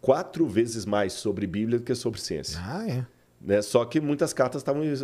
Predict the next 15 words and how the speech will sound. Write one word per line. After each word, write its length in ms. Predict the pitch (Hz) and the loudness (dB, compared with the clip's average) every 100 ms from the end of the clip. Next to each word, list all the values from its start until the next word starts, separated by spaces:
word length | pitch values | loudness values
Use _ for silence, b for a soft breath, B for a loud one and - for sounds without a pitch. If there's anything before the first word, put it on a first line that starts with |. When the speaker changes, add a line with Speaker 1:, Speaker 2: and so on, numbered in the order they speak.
| 143 160 | -4 -4
Speaker 1:
"Ah, 120 | - 107 | -4 -4
isso 160 | - | -6
é 40 | - | -6
coisa 280 | 160 156 | -4 -4
de 120 | 127 120 | -4 -4
mito." 340 | 131 127 90 | -4 -2 -4
E 200 | 101 110 | 0 2
ele 180 | 135 175 | 2 0
não, 220 | 151 151 | 0 2
ele 120 | 120 127 | 2 2
não 60 | |
deixou 440 | 151 196 - 147 175 | 2 2 2 2 2
o 20 | |
lado 220 | 120 113 | 2 -2
científico 880 | - 120 101 - 123 120 101 - | -2 -4 -4 0 0 0 -6 -4